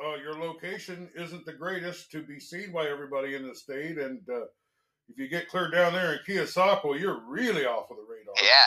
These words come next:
Speaker 2: you're almost in Missouri at
Speaker 1: Uh,
Speaker 2: that point.
Speaker 1: but who of our area teams is disrespected, is underrated, underappreciated,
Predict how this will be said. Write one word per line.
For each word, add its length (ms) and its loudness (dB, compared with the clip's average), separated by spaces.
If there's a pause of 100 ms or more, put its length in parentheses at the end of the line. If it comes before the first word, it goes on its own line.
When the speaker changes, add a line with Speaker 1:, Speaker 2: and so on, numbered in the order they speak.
Speaker 2:
you're 120 10
almost 240 8
in 60 -2
Missouri 300 10
at 60 8
Speaker 1:
Uh, 40 -2
Speaker 2:
that 160 8
point. 220 0 (360)
Speaker 1:
but 340 6 (380)
who 480 2 (200)
of 200 2
our 240 4
area 420 2
teams 800 -6 (680)
is 260 4
disrespected, 1200 -4 (140)
is 320 0
underrated, 840 0
underappreciated, 1200 -2